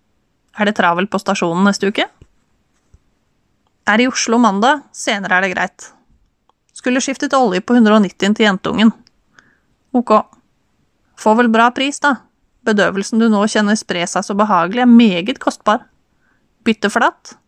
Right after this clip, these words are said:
Og så er den ene forskjermen rusten. Er det mye jobb å skifte den hvis du får tak i en ny hos Grundtvig?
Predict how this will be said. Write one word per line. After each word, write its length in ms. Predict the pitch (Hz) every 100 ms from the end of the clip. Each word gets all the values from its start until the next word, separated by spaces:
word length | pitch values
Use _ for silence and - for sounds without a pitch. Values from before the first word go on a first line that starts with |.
| _ _ _ _ _ _ _ _ _
Og 120 | 294
så 200 | - 262
er 80 | 262
den 100 | 302 285
ene 180 | 208 202 233
forskjermen 480 | 247 - 165 190 214
rusten. 400 | - - 151 160 _ _ _ _ _ _ -
Er 80 | 208
det 80 |
mye 160 | 240 208
jobb 260 | 202 180 190
å 80 | 208
skifte 380 | 247 - - 196
den 140 | 208 226
hvis 100 | 220
du 80 |
får 240 | 233 196 175
tak 180 | 170 185
i 60 |
en 80 | 185
ny 120 | 180
hos 100 | 190 208
Grundtvig? 520 | 175 214 330 -